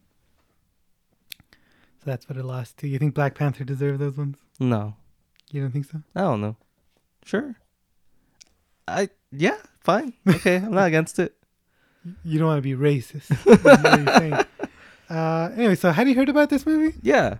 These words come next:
Speaker 2: I remember. I remember when they came out, and I was watching trailers for it. I remember the trailers feeling more ominous. Maybe I'm just remembering it wrong, but I remember the trailers having, like, a very ominous feel to them.
Speaker 1: Well, there's this,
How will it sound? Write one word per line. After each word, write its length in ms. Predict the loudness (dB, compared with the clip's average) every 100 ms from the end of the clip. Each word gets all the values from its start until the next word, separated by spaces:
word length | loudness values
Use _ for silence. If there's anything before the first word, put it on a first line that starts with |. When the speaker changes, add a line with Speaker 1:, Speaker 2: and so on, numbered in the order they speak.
| -6
Speaker 2:
I 60 | -2
remember. 460 | -2 0 0 2
I 100 | 2
remember 340 | 2 0 0 0
when 100 | -2
they 80 |
came 180 | -4 -4
out, 120 | -2
and 80 | 0
I 60 | 0
was 120 | 0
watching 240 | -2 -4 -6
trailers 280 | -6 -6
for 180 | -4 -4
it. 140 | -4 _ _ _ -4
I 20 |
remember 260 | -2 0 -2
the 80 |
trailers 320 | -2 -2 -2 -4
feeling 280 | -6 -4
more 180 | -2 -2
ominous. 460 | -2 -4 -6 -8 -10
Maybe 200 | -6 0
I'm 100 | 0
just 160 | -2 -4
remembering 240 | -2 0
it 80 | 0
wrong, 380 | 2 2 0 -4 _ _
but 80 | -2
I 40 | 0
remember 260 | 0 0
the 60 | -2
trailers 340 | 0 0 0
having, 200 | -4 -4
like, 140 | -4 -2
a 60 |
very 200 | 0 0
ominous 440 | 0 -2 -2 -4 -6
feel 240 | -4 -4
to 120 | -4
them. 260 | -8 -8 -12 _ _ -10
Speaker 1:
Well, 200 | 0 0
there's 260 | 2 0 0
this, 440 | -2 -2 -8 -20